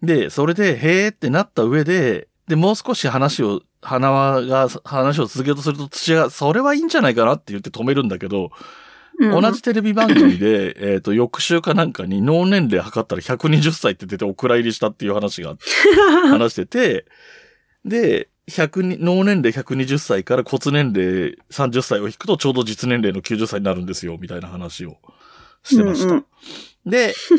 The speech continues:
Speaker 2: <laughs>
Speaker 1: 次、ここですよ、ポイントは。えー、井戸田潤。
Speaker 2: はい。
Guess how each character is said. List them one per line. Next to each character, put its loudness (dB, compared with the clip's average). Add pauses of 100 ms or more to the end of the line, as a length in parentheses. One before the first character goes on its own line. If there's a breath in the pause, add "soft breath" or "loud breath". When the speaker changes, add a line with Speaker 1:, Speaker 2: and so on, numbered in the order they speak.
(120)
Speaker 2:
<laughs> 2
Speaker 1:
次、 -2 (160)
こ -4
こ -2
で 2
す -4
よ、 -2
ポ -2
イ -2
ン -6
ト -4
は。 -2 (240)
え -2
ー、 -4
井 -2
戸 2
田 -2
潤。 0
Speaker 2:
は -2
い。 -14